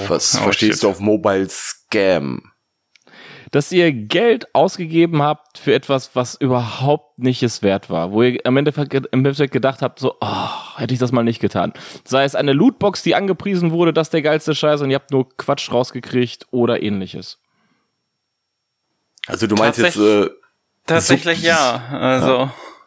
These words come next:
Speaker 2: ich hab
Speaker 3: Oh.
Speaker 2: da sogar jetzt sogar relativ, ähm,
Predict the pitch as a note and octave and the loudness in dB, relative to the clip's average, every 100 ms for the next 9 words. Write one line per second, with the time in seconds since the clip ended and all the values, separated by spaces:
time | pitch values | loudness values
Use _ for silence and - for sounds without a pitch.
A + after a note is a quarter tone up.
0 | - - - - C#3 F3 D4 F#4+ A#3 F3 | -12 -12 -12 -4 0 4 6 6 6 6
1 | F3 F3 - E3 D#3+ D#3 E3 F#3 F3 F3 | 6 4 0 2 2 4 2 2 0 -2
2 | E3+ D#3+ - D3+ D3+ D3+ D3 | -2 -2 -2 2 4 4 0